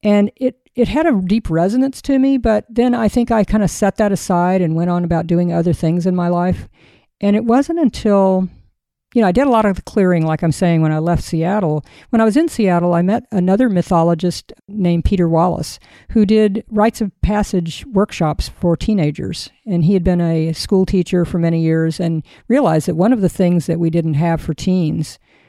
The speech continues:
was that sense of going into adulthood and that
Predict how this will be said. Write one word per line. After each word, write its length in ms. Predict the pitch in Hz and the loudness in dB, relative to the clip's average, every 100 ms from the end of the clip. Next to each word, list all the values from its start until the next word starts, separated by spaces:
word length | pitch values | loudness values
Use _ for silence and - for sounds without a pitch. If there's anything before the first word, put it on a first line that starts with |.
| _ _ _ | _ _ _
was 320 | 196 185 175 | 0 2 0
that 320 | - 175 170 - _ _ | 0 -2 -4 -12 _ _
sense 320 | - 269 180 | 0 0 0
of 80 | 156 | 0
going 240 | 190 190 | 0 2
into 260 | 190 - 160 | 0 2 0
adulthood 540 | 156 165 185 165 151 | 2 0 0 -2 0
and 120 | 160 165 | -2 -2
that 160 | 165 | -4